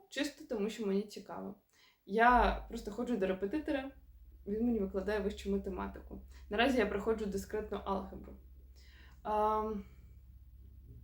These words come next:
просто тому, що мені цікаво, і я знаходжу дуже багато спільного між математикою і музикою.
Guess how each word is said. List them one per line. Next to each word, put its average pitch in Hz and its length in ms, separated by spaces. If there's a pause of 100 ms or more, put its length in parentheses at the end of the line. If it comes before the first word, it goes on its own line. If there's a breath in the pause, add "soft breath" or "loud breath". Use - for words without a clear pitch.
(760)
просто 277 260
тому, 233 200
що 247 120
мені 220 220
цікаво, 269 440
і 202 120
я 214 120
знаходжу 214 380
дуже 196 260
багато 196 320
спільного 233 440
між 190 200
математикою 196 800
і 208 80
музикою. 190 600